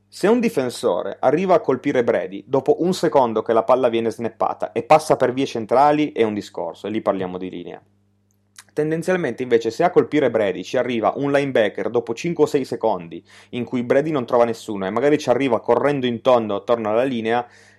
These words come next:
lì mi trovo già co-, qualche difficoltà a dare colpo alla linea. Lì è un altro discorso, lì è la bravura della difesa di Buffalo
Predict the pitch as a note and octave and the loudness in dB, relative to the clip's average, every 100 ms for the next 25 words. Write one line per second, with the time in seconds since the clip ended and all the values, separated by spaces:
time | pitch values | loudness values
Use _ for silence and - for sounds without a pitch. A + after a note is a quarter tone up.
0 | _ - - - - C3 C#3+ E3+ D#3 C3+ | _ -20 -20 -20 -10 -4 0 2 2 2
1 | C3+ B2+ B2+ B2+ B2+ A#2 A#2 A2+ A#2 A2+ | 2 2 2 6 8 10 8 8 6 2
2 | A#2+ G#2+ C3 B2+ A#2 - A#2+ A2+ A2 G#2 | -4 0 0 0 -6 -4 -2 4 4 4
3 | G2 G#2 G2 G#2+ F#2+ G2+ G2 G#2+ A#2+ B2+ | 0 -2 0 -2 -2 -6 -8 -6 -6 -4
4 | G#2+ - G2 F#2 - - - A#2 B2+ G#2 | -4 -6 -10 -10 -10 -10 -4 -2 2 2
5 | A2 A2+ B2 B2+ G2 F#2+ G#2 G#2+ C3 G#2 | 4 4 4 0 0 -2 -4 -4 -4 -4
6 | C3 D#3 B2 - C#3 C#3 | -2 2 0 -2 -6 -6